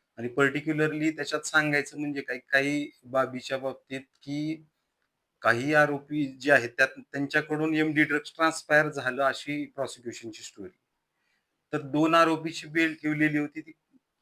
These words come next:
सन्माननीय न्यायालयाने माझी नाकारलेली, बेल रिजेक्ट झालेली. परंतु याच्यात मी जी अटकपूर्व बेल दाखल केलेली होती, अ,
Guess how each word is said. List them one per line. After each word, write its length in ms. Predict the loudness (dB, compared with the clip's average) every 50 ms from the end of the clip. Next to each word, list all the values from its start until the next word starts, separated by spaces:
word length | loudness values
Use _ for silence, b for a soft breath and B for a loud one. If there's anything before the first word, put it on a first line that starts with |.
| _ _ _ _ _ -12
सन्माननीय 520 | -4 -2 -2 0 2 2 2 2 2 2
न्यायालयाने 520 | 4 6 6 6 6 6 4 4 4 2 0
माझी 260 | -2 -4 -4 -4 -2
नाकारलेली, 720 | -2 -2 0 2 2 2 2 0 -8 -12 -12 -14 -16 _ _ _ _ _ _ _ _ _ _ _
बेल 280 | -4 -2 -2 -2 -2
रिजेक्ट 300 | -4 -4 -2 -2 -2 -2
झालेली. 320 | -4 -10 -14 -14 -16 -18 _ _ _ _ _ _ _ _ _ _ _ _ _ _ _ _ _ _ _ _ _ -4
परंतु 720 | 0 2 2 0 0 -4 -2 0 2 2 4 4 2 2 2
याच्यात 340 | 2 2 2 2 0 -2 -2 -2
मी 340 | -4 -6 -4 -4 -6 -8 -10 -14 _ -10
जी 120 | -2 0 2
अटकपूर्व 680 | 4 2 2 0 -4 -10 -12 _ _ -2 -2 -2 -2
बेल 340 | 0 -2 -2 -2 -2 -6 -8 _ _ _ _ _ _
दाखल 340 | -2 0 0 0 0 -4 -8 -8 -8 -10
केलेली 360 | -10 -8 -8 -8 -10 -12 -14
होती, 300 | -14 -16 _ _ -20 -20 _ _ _ _ _ _ _ _ _ _ _ _ _ _ _ _
अ, 40 | -4